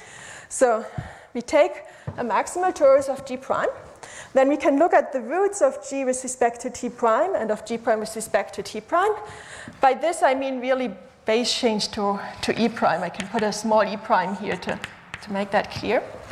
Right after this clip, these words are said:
Once I have the root, I can define the curve roots. The curve roots, um, these are just maps from, um, oops, sorry, from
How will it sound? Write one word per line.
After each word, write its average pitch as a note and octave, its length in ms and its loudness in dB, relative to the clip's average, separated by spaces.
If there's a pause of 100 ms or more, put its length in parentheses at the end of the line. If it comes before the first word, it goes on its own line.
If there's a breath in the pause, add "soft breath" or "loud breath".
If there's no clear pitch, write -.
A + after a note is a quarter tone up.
(1600 loud breath)
Once E4+ 240 4
I E4+ 80 8
have D#4+ 280 0
the C4+ 80 -2
root, F4+ 400 2 (280 loud breath)
I B3+ 60 2
can C4 260 2
define B3+ 640 2
the A3+ 100 4
curve B3+ 420 4
roots. G#4 400 -2 (280 loud breath)
The B3+ 100 2
curve D#4 340 6
roots, C#4 380 -2 (500 loud breath)
um, F#3+ 500 0 (280 loud breath)
these A#3 240 0
are A3+ 80 2
just - 340 -6
maps A3+ 720 0 (520 loud breath)
from, G#3 460 2 (1000 loud breath)
um, F#3 520 -4 (140)
oops, F#3+ 160 -4
sorry, F3 240 0
from G#3+ 420 -2